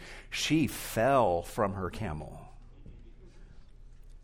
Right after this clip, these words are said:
This doesn't mean that Isaac was such a stud that the mere sight of him caused her to fall off of her camel. It probably just means that she dismounted her camel swiftly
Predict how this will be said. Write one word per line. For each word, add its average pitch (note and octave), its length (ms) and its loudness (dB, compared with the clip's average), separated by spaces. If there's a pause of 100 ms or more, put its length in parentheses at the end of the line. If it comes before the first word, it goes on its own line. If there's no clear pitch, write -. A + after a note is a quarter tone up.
(880)
This C3 140 2
doesn't E3 360 12
mean C#3+ 560 8
that A#2 240 10
Isaac B2+ 640 6
was A2 400 4
such C#3 220 4
a A#2 80 4
stud A#2 680 6 (1040)
that C3 180 8
the C3 80 10
mere B2+ 480 8
sight D3+ 460 6
of B2+ 100 6
him G#2 480 2 (240)
caused B2 400 8
her B2 160 4
to G#2+ 60 2
fall A#2 340 4
off A2+ 300 6
of G2+ 140 -4
her G2 380 0
camel. G#2+ 720 0 (680)
It - 140 -2
probably F3 380 10
just A#2+ 240 4
means B2 420 6
that - 140 0
she C3+ 220 2
dismounted B2 600 2
her A#2+ 120 2
camel A#2 440 2
swiftly F2 920 0